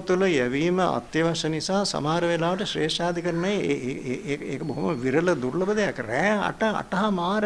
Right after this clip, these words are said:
වෙනතුරු ශ්‍රේෂ්ඨාධිකරණය වැඩ කරනවා මේ සම්බන්ධයෙන්. හැබැයි මොකක්ද ඒකේ ප්‍රයෝජනේ? ඒ සියල්ලක්ම කරලා මෙච්චර මහන්සි වෙලා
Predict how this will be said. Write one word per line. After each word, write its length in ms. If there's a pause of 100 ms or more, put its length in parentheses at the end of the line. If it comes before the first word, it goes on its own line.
වෙනතුරු 520
ශ්‍රේෂ්ඨාධිකරණය 1040 (540)
වැඩ 240
කරනවා 340
මේ 140
සම්බන්ධයෙන්. 680 (1400)
හැබැයි 280
මොකක්ද 280
ඒකේ 260
ප්‍රයෝජනේ? 680 (800)
ඒ 160
සියල්ලක්ම 680
කරලා 400
මෙච්චර 460
මහන්සි 500
වෙලා 280